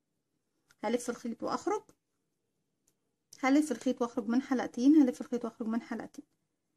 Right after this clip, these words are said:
الغرزة اللي وراها مش بشتغل فيها، بروح للي بعدها واشتغل عمود عادي. هيقابلني ايه؟ هيقابلني الحشو الأخيرة دي. طبعًا المفروض ان فوق الحشو دي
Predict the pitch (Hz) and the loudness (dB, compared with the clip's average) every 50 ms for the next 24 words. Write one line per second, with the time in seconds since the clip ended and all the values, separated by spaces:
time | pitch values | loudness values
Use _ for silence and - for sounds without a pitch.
0 | _ _ _ _ _ _ _ _ _ - 226 220 226 233 220 226 214 214 233 220 | _ _ _ _ _ _ _ _ _ -8 -6 -4 -2 -2 -2 -2 -2 -4 -4 -2
1 | 214 208 208 220 233 233 240 214 220 208 - - - - - 226 220 214 - - | -2 -2 0 0 0 0 0 -2 -4 -6 -8 -10 -6 -6 -4 -4 -4 -6 -2 -2
2 | 294 359 427 403 - 302 311 311 - 277 285 277 269 233 214 214 208 233 254 240 | -2 -2 -2 0 0 0 0 2 2 4 4 4 4 4 2 0 0 -2 -2 -2
3 | 220 - - 240 240 240 247 233 202 208 214 220 240 240 240 185 185 196 - - | -4 -4 -4 -4 -2 -2 -2 -2 -2 -4 -2 -2 0 0 -2 -2 -4 -6 -10 -12
4 | - - _ _ _ _ _ _ _ _ _ _ _ _ _ _ _ _ _ _ | -16 -20 _ _ _ _ _ _ _ _ _ _ _ _ _ _ _ _ _ _
5 | _ _ _ _ _ _ _ _ _ _ _ _ _ _ _ _ _ _ _ _ | _ _ _ _ _ _ _ _ _ _ _ _ _ _ _ _ _ _ _ _
6 | _ _ _ _ _ _ _ _ _ - 226 247 196 220 233 277 285 339 339 277 | _ _ _ _ _ _ _ _ _ -4 -2 -2 0 2 6 8 8 8 8 8
7 | 294 339 320 320 302 285 233 233 226 254 277 285 294 277 285 269 269 269 - 277 | 6 6 6 6 6 6 6 4 6 8 10 10 10 10 8 4 0 2 2 0
8 | 269 - - - - - 262 269 269 247 - 285 285 - - 254 247 269 269 262 | -2 -2 -2 -6 -4 -2 2 2 2 0 0 -4 -6 -2 0 2 4 6 6 6
9 | 240 226 240 - 269 269 240 277 254 247 240 233 - 269 277 233 - - - 277 | 6 4 2 0 -2 2 4 4 4 4 4 2 0 0 0 0 0 0 0 -2
10 | 277 - - 262 240 226 269 349 480 - | -2 0 -2 -2 0 2 0 0 0 -2